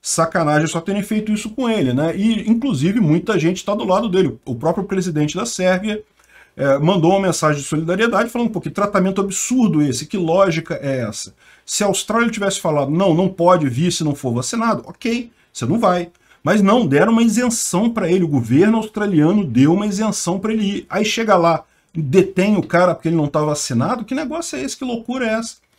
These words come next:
Enfim, inclusive, o, o que eu, o que eu achei mais bacana dessa história toda foi o, a declaração do pai dele, o pai do Djokovic, falou que os, o filho dele tá sendo,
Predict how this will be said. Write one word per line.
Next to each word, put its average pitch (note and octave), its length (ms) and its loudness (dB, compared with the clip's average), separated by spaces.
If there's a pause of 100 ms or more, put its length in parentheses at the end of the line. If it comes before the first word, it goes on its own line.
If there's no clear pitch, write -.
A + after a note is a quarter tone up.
(440)
Enfim, F#3+ 560 2
inclusive, G3+ 580 2
o, F3 240 2
o D#3+ 40 -4
que - 100 -4
eu, G3+ 180 -4
o D3+ 80 -2
que D#3 120 -2
eu A3+ 40 2
achei G#3+ 220 0
mais A3+ 220 2
bacana F3+ 520 0
dessa D#3+ 220 -2
história D3+ 380 -2
toda F#3+ 280 0
foi G3 260 0
o, G#3 140 -2
a F3 120 -2
declaração F#3 580 0
do F#3 100 0
pai F3+ 320 2
dele, E3+ 360 2 (560)
o D3 640 2
pai F3 240 6
do D3 200 2
Djokovic, D#3 720 -2 (280)
falou F3+ 280 4
que G3 280 -2
os, F3+ 280 -2
o F3+ 120 0
filho A3 240 2
dele E3+ 180 4
tá E3+ 140 2
sendo, E3+ 680 2